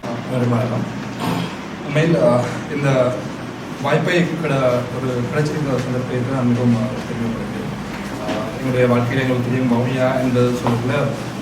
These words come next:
வந்தோரை வாழ வைக்கும் வன்னிவர நாடு என்று சொல்வார்கள். வவுனியாவை பொறுத்தவரையில் வவுனியாவில் சொந்த ஊரில் மக்களை விட வேறு வேறு மாவட்டங்களிலிருந்து வந்து குடியேறிய மக்கள் தான் அந்த வவுனியா டிஸ்ட்ரிக்டிலே அதிகமாக உள்ளனர்.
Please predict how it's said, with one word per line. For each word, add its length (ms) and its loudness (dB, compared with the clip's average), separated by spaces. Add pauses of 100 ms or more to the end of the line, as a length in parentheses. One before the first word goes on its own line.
வந்தோரை 380 6
வாழ 240 6
வைக்கும் 420 0
வன்னிவர 400 4
நாடு 220 2
என்று 320 -2
சொல்வார்கள். 440 -2 (160)
வவுனியாவை 400 2
பொறுத்தவரையில் 600 2
வவுனியாவில் 760 4
சொந்த 340 0 (140)
ஊரில் 280 2 (220)
மக்களை 300 0
விட 220 4 (540)
வேறு 220 4
வேறு 160 6
மாவட்டங்களிலிருந்து 1000 4
வந்து 260 4
குடியேறிய 680 4 (180)
மக்கள் 280 2
தான் 140 6
அந்த 220 4 (480)
வவுனியா 380 8
டிஸ்ட்ரிக்டிலே 440 2 (120)
அதிகமாக 480 6
உள்ளனர். 420 0